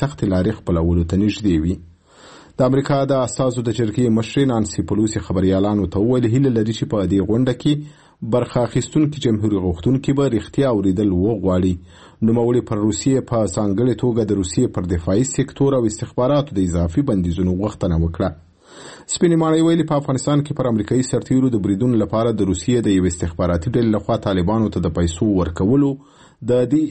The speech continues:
استخباراتي ارزونې په اړه ولسمشر ټرمپ ته معلومات ځکه نه دي ورکړل شوي چې دا تایید شوي نه وو. خو د امریکا د استازو د جرګې مشرې نانسي پلوسي د ام اس ان بي سي سره مرکه کې ویلي،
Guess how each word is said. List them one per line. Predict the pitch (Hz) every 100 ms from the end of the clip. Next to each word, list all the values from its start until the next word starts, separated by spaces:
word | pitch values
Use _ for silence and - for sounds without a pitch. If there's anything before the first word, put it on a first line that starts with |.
| 120
استخباراتي | - 101 107 101 98 - 147
ارزونې | 104 101 117 131 -
په | 123
اړه | 123 110
ولسمشر | 92 - 113 - 87
ټرمپ | - 117 110
ته | 92
معلومات | 87 101 104 85 90
ځکه | 110 135
نه | 139
دي | 135
ورکړل | 139 - 139 135
شوي | 147 143 147
چې | 151 147 - _ - 110
دا | 123 -
تایید | 98 92 -
شوي | - 92 65
نه | 71
وو. | 73 - _ - - _
خو | - 87
د | 87
امریکا | 87 117 113 107
د | 85
استازو | - 117 107
د | 98 85
جرګې | 92 92 113 95 117
مشرې | - - 127 120
نانسي | 107 95 - 101 87 82
پلوسي | 90 104 123 - 143 147 - - - - 110
د | 120 120 123 131
ام | 127 135 131
اس | - - 123
ان | 113 107
بي | 110 107
سي | 151 143
سره | 117 110 104
مرکه | 98 87 123 -
کې | 107
ویلي، | 120 123 87